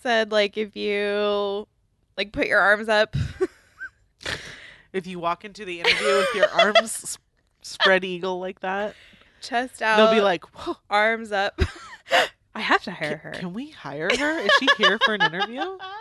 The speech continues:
Speaker 1: And so I remember thinking, "This is so stupid. Like, that's dumb,
Speaker 2: Uh-huh.
Speaker 1: but I'm gonna try it." <laughs> So anyway, sometimes now, just to make myself laugh before I have to do something I feel unprepared for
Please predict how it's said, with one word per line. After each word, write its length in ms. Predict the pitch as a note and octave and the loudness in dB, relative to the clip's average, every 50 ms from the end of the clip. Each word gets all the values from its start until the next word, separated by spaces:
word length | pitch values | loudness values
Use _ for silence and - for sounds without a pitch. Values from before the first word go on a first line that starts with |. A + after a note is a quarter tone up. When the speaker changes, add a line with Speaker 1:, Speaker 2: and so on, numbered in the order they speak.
| A4+ A#4+ B4 _ _ _ _ _ - - _ _ _ _ _ _ _ _ _ _ _ _ - - - _ _ _ _ _ | -16 -20 -20 _ _ _ _ _ -20 -20 _ _ _ _ _ _ _ _ _ _ _ _ -20 -20 -20 _ _ _ _ _
Speaker 1:
And 180 | A#3+ C#4+ C4+ A#3+ | 2 2 4 4
so 80 | D4+ C#4+ | 6 6
I 60 | C4 C4 | 6 6
remember 400 | C4 C4 B3 B3 C4 C4 C#4+ C#4+ | 6 4 2 0 2 2 0 0
thinking, 400 | - B3+ A#3+ A3+ A3 A3+ G#3+ G3+ | 0 -4 -8 -6 -6 -8 -6 -6
"This 180 | G3 G#3+ G#3+ - | -6 -8 -6 -6
is 160 | B3 A#3 G#3 | -8 -10 -8
so 560 | - - - - - E3 D#3+ E3 E3 F3 G#3 C#4+ | -10 -14 -14 -6 -2 0 0 2 2 0 -2 -2
stupid. 1040 | - - - - _ E3 D#3+ E3 - - - - - - D3 E3 G#3 A3 A3 A3 - _ _ _ _ _ _ _ _ _ _ _ _ _ _ _ | -6 -10 -18 -14 _ -10 -10 -8 -8 -8 -8 -6 -4 -4 -6 -6 -8 -12 -12 -14 -20 _ _ _ _ _ _ _ _ _ _ _ _ _ _ _
Like, 160 | - F3+ F3+ | -6 -4 0
that's 260 | F#3 F3+ F3 F3 - - | 0 0 0 -2 -6 -4
dumb, 560 | E3+ F3+ E3+ D#3 D3 C#3+ C#3+ D3 D3 E3 E3 - _ - | 0 2 2 2 0 -2 -6 -10 -10 -12 -14 -14 _ -6
Speaker 2:
Uh-huh. 260 | F3 F3 E3+ D#3 - F#3+ | -4 -4 -4 -4 -2 -2
Speaker 1:
but 100 | F3+ E3+ | -2 -2
I'm 100 | E3+ E3+ | -2 -4
gonna 200 | E3+ D#3 D3 D3+ | -4 -6 -8 -10
try 260 | - - F3+ E3 D#3+ | -8 -4 -2 0 0
it." 360 | D#3 D#3 D3 C#3+ - - - _ _ _ - | 0 0 -2 -4 -6 -6 -10 _ _ _ -4
<laughs> 120 | - - - - - C4+ - - - - _ D4+ _ _ | -2 -2 -2 -4 -10 -12 -12 -14 -20 -20 _ -20 _ _
So 80 | C4 A3+ | 2 2
anyway, 260 | G#3+ G#3+ G3+ F#3+ G#3 | 4 4 0 0 -2
sometimes 420 | - A#3+ A#3+ B3+ C4 A#3+ A3 F#3 | -6 -8 -6 -4 -4 -4 -6 -4
now, 320 | F3 F3 E3+ E3 E3 D#3+ E3 | -4 -2 -2 0 0 -2 -4
just 340 | E3+ E3+ E3+ E3+ - - _ | -6 -8 -10 -12 -12 -18 _
to 120 | - F#3 | -12 -10
make 160 | E3 D3+ - | -10 -10 -10
myself 480 | - - - D#3+ - D3+ D3 D#3 - _ | -12 -14 -14 -12 -10 -10 -10 -10 -10 _
laugh 460 | F3+ E3+ E3+ F3 F3+ - _ _ _ _ _ - - - - - - - _ _ | -6 -4 -4 -4 -4 -6 _ _ _ _ _ -20 -20 -20 -20 -20 -20 -20 _ _
before 320 | F3+ F3 - F3 D#3+ D3+ | -12 -8 -6 -4 -2 -2
I 60 | D#3 | -2
have 140 | D#3+ E3 D#3+ | -4 -6 -8
to 80 | - D3+ | -12 -12
do 160 | D3 D3 D#3 | -10 -10 -8
something 360 | - E3+ E3 E3 E3 D#3+ D3+ | -8 -10 -12 -10 -10 -10 -10
I 100 | D3+ E3 | -10 -10
feel 260 | - - D3+ D3 D3 | -10 -10 -8 -8 -6
unprepared 680 | C3+ D3 D3+ D#3+ - D#3 D3 - E3 C#3+ C#3 C#3+ D3+ | -8 -8 -10 -10 -12 -14 -14 -12 -12 -12 -12 -12 -12
for 420 | _ D3+ D3+ D3+ D3+ D#3 F3 F3+ | _ -8 -8 -6 -6 -8 -10 -12